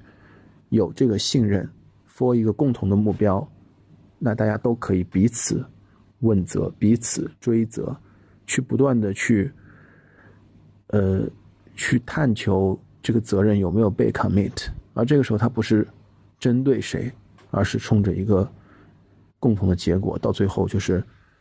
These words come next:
这个集体的成果大于个人。我们会看到在这个故事里面，很多时候不管是管技术的V P、管销售的V P，还是那个C O，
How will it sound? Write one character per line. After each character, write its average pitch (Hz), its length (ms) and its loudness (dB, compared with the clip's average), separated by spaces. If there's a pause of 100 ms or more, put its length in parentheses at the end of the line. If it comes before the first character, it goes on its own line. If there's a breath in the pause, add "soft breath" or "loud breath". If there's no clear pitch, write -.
(320 soft breath)
这 - 100 0
个 95 220 0 (380)
集 113 260 0
体 185 140 0
的 - 80 -4
成 - 260 0
果 - 260 -4 (220)
大 101 160 -6
于 90 160 -2
个 104 180 2
人。 85 240 -4 (540 soft breath)
我 113 80 -2
们 107 80 2
会 123 80 2
看 135 240 0
到 120 140 2
在 123 120 0
这 120 140 2
个 120 100 0
故 143 220 2
事 123 160 0
里 101 100 2
面， 95 300 2 (540 soft breath)
很 - 180 -2
多 139 100 4
时 123 140 0
候 110 160 2
不 113 140 -2
管 107 180 -2
是 104 300 0
管 95 240 -2
技 - 180 0
术 120 140 -2
的 107 80 0
V 104 160 2
P、 - 200 -2
管 104 160 -4
销 123 220 -2
售 131 160 0
的 110 80 4
V 104 160 2
P， 98 300 0 (260 loud breath)
还 - 160 -4
是 107 140 0
那 113 100 4
个 107 100 0
C 117 220 0
O， 113 260 2